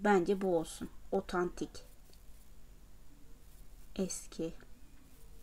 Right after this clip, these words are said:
Film şeridi. Çok çeşitli seçenekler var arkadaşlar.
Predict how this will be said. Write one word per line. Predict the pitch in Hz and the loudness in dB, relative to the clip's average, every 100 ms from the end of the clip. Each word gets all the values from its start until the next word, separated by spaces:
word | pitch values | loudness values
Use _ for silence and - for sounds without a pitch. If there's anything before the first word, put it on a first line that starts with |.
| - - - - - - - - | -14 -14 -12 -12 -12 -14 -14 2
Film | 220 208 | 6 6
şeridi. | - 185 170 165 - 170 - - - - - - - - - - - - - - | 4 2 0 0 -4 -6 -10 -12 -12 -14 -14 -16 -14 -14 -12 -12 -12 -14 -16 -6
Çok | - - | -6 0
çeşitli | - 208 175 - 254 | 4 4 2 0 2
seçenekler | 196 202 190 185 180 220 220 | 4 4 4 4 4 4 6
var | 202 175 | 8 8
arkadaşlar. | 165 - - - - 185 - - | 4 0 -2 -2 -4 -6 -6 -10